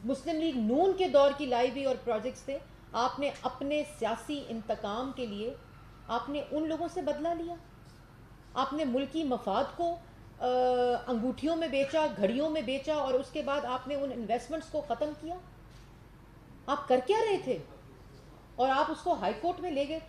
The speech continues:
आज क्या message आपने दिया कि पाकिस्तान तहरीक इंसाफ जो है वो तुर्क पाकिस्तान दोस्ती के खिलाफ है? पचहत्तर साल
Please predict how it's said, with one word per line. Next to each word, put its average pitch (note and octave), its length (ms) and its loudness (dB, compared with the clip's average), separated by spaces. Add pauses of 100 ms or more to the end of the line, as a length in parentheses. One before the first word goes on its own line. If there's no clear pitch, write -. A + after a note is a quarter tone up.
(120)
आज C#4 200 2
क्या F#4+ 240 2
message G4+ 340 2
आपने D#4 240 0
दिया C#4 220 2
कि C#4+ 120 0
पाकिस्तान C#4+ 600 -2
तहरीक B3 340 0
इंसाफ C4 580 -2
जो C#4 100 2
है G#3+ 260 0 (420)
वो D4 120 6
तुर्क F4+ 500 0
पाकिस्तान D4 640 0
दोस्ती A#3+ 380 2
के E4+ 160 -2
खिलाफ F3+ 520 -2
है? A#4+ 80 -2 (1120)
पचहत्तर B3+ 480 8
साल B3+ 460 4